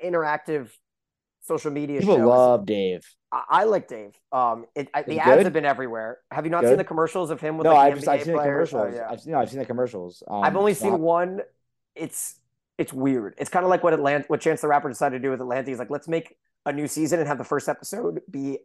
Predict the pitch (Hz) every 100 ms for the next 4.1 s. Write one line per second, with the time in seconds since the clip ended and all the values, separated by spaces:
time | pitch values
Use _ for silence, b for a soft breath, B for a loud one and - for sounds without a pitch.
0 | _ - 135 131 135 170 131 117 127 113
1 | - 113 117 104 101 85 - _ _ _
2 | - 175 190 180 190 190 185 160 147 -
3 | 117 - - 139 - 202 185 - 110 104
4 | 90